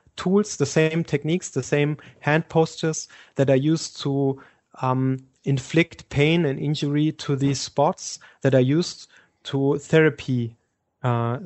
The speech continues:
and, and to, um, yeah, to, to massage patients and to, um, yeah, apply pressure to these spots in, in a therapeutic way. So I,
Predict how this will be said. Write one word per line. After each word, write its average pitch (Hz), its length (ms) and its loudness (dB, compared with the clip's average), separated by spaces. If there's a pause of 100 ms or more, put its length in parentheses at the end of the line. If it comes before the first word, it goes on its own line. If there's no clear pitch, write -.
and, 131 300 -4
and 131 200 -4
to, 127 440 -2
um, 127 540 -4 (220)
yeah, 127 280 2
to, 127 280 -6
to 131 140 -6
massage 139 760 0 (120)
patients 135 680 -6 (320)
and 123 200 0
to, 127 440 0 (640)
um, 120 380 -8 (160)
yeah, 147 220 2
apply 131 640 0 (680)
pressure 143 420 -2
to 139 140 -8
these 131 180 -6
spots - 640 -6
in, 135 180 -8
in 143 160 -6
a 123 40 -6
therapeutic 131 640 -4
way. 120 260 -2 (340)
So 131 420 2 (800)
I, 156 240 0